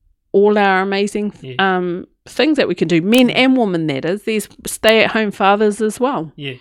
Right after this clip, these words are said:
Speaker 2: I just think, uh, you know, just for me, I didn't,
Speaker 1: Yeah.
Speaker 2: I didn't care about what other people think about how we, how we
Speaker 1: Mm.
Speaker 2: run our life. Like,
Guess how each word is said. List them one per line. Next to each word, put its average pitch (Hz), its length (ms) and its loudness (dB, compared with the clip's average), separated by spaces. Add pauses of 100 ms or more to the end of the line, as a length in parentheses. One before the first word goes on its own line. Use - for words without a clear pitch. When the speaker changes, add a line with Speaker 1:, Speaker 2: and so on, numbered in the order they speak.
(420)
Speaker 2:
I 190 120 -2
just 160 260 -10
think, 139 340 -14
uh, 120 520 -16
you 127 140 -16
know, 127 240 -16 (220)
just - 280 -16 (720)
for 170 160 -6
me, 190 520 -4
I 170 140 0
didn't, 175 220 -2 (180)
Speaker 1:
Yeah. 175 80 -8
Speaker 2:
I 143 40 -4
didn't 131 180 -10
care 151 360 -8 (600)
about 135 380 -6
what 131 220 -12 (100)
other 139 180 -12
people 135 300 -16
think 147 240 -14
about 143 340 -12
how 143 180 -8
we, 131 320 -12 (220)
how 175 220 -2
we 139 160 -4
Speaker 1:
Mm. 131 60 -12
Speaker 2:
run 143 220 -10
our 131 140 -8
life. 139 460 -10
Like, 131 360 -6